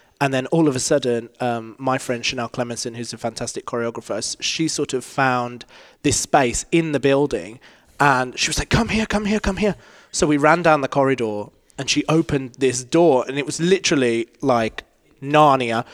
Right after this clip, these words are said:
So she opened this door to the back of the building, and it was just used for storage. It was dusty as hell. There were some Halloween decorations. There were some s-, nineteen seventies disco balls.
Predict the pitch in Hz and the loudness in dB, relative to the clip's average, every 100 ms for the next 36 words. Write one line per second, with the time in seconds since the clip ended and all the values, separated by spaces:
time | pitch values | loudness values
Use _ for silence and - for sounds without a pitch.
0 | - - 151 135 196 185 156 - 170 143 | -20 -6 0 4 6 4 0 0 0 0
1 | 135 131 - 123 143 139 120 123 139 143 | -2 -6 -6 -2 0 0 -4 -8 -6 -6
2 | - 156 143 - - 131 - - 165 143 | -4 0 -2 -2 -10 -4 -4 0 2 4
3 | 143 139 131 135 110 120 120 120 170 170 | 6 4 2 -6 -6 -8 -12 0 4 4
4 | - 175 165 147 135 131 - 123 131 139 | 2 0 2 4 4 2 -4 -6 -2 0
5 | 131 117 147 147 147 180 170 151 165 143 | 0 2 4 6 4 2 0 2 4 6
6 | 135 - 131 123 117 147 131 - 135 120 | 4 2 -2 -4 -2 0 0 2 0 0
7 | 120 - - 175 175 208 196 202 202 170 | -4 -4 -4 2 4 4 4 0 4 2
8 | 175 180 165 131 - - 151 131 127 123 | 2 0 -2 2 2 6 6 6 4 2
9 | 143 | 0